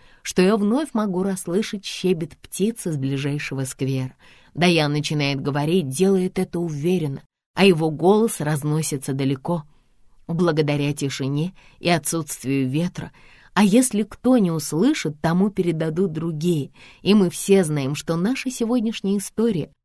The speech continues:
разойдется во все уголки Илоса, потому что это не только наша история, но и их, ведь мы единый народ. Брат ведает историю Колонуа по-новому,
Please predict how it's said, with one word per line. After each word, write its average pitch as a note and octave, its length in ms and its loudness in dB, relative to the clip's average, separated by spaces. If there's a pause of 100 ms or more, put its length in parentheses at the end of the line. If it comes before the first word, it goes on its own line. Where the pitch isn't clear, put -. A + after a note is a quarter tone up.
(240)
разойдется F#3+ 760 2
во D3 140 0
все A3+ 260 -2
уголки D#3 640 -4
Илоса, C3 400 -6 (400)
потому G#3+ 300 2
что - 160 -4
это G#3 220 -4
не G#3+ 140 0
только C#4 400 -2
наша B3 380 -4
история, C#3 520 -6 (400)
но A3 160 6
и C#3+ 120 0
их, C#3+ 400 -4 (360)
ведь D#3+ 340 0
мы E3 240 -2
единый D#3 420 -2
народ. D3 460 -4 (460)
Брат F#3 420 -2
ведает D#3+ 520 0
историю D3+ 520 0
Колонуа D3 560 0
по-новому, D#3+ 720 -4